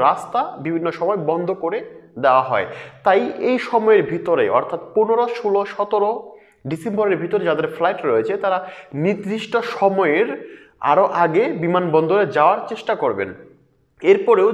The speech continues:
যদি আপনাদের পথিমধ্যে, অর্থাৎ রাস্তার মধ্যে সমস্যার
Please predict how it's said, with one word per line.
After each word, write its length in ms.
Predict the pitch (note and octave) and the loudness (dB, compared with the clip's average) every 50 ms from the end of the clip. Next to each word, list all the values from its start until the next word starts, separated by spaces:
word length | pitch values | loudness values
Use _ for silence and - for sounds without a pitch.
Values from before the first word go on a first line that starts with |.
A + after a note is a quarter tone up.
| F#3 A3 | 2 -2
যদি 160 | A3 F3 G3 F#3 D#3+ | -2 0 2 2 2
আপনাদের 320 | D#3 D#3+ F3+ F3 E3 E3+ E3+ F3 - | 2 2 0 0 0 0 -2 -2 -4
পথিমধ্যে, 600 | G#3 G#3 - - A3 G3 E3 D3 A#2 A2 D3+ E3+ E3 | -6 -6 -6 -6 -4 -2 0 0 0 0 0 0 0
অর্থাৎ 240 | D#3+ - - F3 C3+ C3+ C3 | 0 0 -4 -8 -4 0 0
রাস্তার 320 | D3 D3 - - A3 G3+ F#3 | 0 0 0 -2 -4 -4 -4
মধ্যে 200 | F3+ E3 D#3 E3+ F3 - - - - - - - | -4 -6 -6 -6 -8 -8 -12 -18 -18 -16 -10 -6
সমস্যার 460 | - F3+ F3 F#3 F#3 - - - A#3 | -4 -4 -2 -2 -4 -6 -6 -6 -6